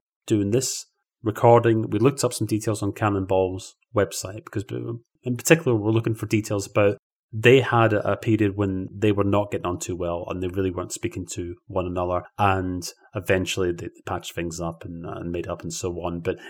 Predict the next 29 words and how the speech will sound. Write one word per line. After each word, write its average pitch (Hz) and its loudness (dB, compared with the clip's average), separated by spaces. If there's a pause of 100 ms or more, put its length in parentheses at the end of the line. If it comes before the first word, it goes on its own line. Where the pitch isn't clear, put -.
it 101 -4
seems 117 2
that 98 -4
this 101 0
particular - -4
film 95 -2
was 87 -4 (180)
towards 104 0
the - -6
early 110 4
part 117 0 (100)
of 101 -8
that 107 -4 (420)
sequence, 117 0
about 107 -6
sort 104 -12
of 95 -12
a 87 -12
three-year 101 -4
period 117 -2
or 117 -4
so. 143 -2 (300)
On 170 8
Cannonball's 147 2
website, 120 0 (340)
in 131 4
the 117 8
biography 117 4
section, - -8